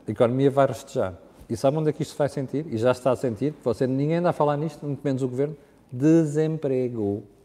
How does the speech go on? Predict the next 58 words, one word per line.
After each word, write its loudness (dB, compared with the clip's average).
Mas -6
sobre 0
isso -8
vamos -8
falar -6
noutra -8
ocasião. -10
Chegamos 4
ao 8
final 4
do 0
programa 0
de 2
hoje, 2
seis 4
mil 2
e 4
setecentas 0
pessoas 0
em -2
direto. 0
Quero 4
agradecer 2
a 2
estas -6
pessoas. -6
Quero 2
pedir 2
para, 4
olha 4
aqui 2
o 4
botãozinho 0
subscrever 0
em 0
cima -4
no -2
YouTube, -4
ok? -4
Quero 4
pedir 4
a 8
estas 2
pessoas 0
também 4
para 2
colocarem, 4
colocarem 2
um 0
like 2
e -4
quero 2
pedir -2
para -2
partilharem -4
nas -8
redes -10
sociais. -12